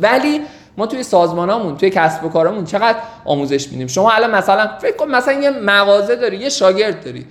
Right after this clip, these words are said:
این شاگرد شما تو خط فروش هست یا نیست؟ هست؟ اوکی، همیشه معمولاً هستن دیگه. ولی آیا واسه‌ش چند تا کتاب خریدی که آموزش ببینه؟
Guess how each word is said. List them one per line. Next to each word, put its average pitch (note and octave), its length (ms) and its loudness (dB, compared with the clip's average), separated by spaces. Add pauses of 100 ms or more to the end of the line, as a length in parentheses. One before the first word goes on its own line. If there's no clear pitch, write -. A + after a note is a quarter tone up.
(300)
این D#4 100 -4
شاگرد A#3 480 4
شما A3+ 240 -2
تو A3 120 -4
خط G3+ 260 -2
فروش G#3 320 -6
هست G#3+ 380 -4
یا E3 100 2
نیست؟ C#3 240 -4
هست؟ C#4 380 0
اوکی، G3+ 200 0
همیشه F3+ 440 -2
معمولاً B3 420 2
هستن A#3+ 340 -2
دیگه. F3 200 -2 (320)
ولی A3 160 6
آیا A#3 340 4
واسه‌ش G#3+ 320 -2
چند G#3 240 -4
تا A3 80 -6
کتاب G3+ 360 -2
خریدی D#3+ 360 0
که G#3+ 100 0
آموزش G#3+ 360 0
ببینه؟ G3+ 420 0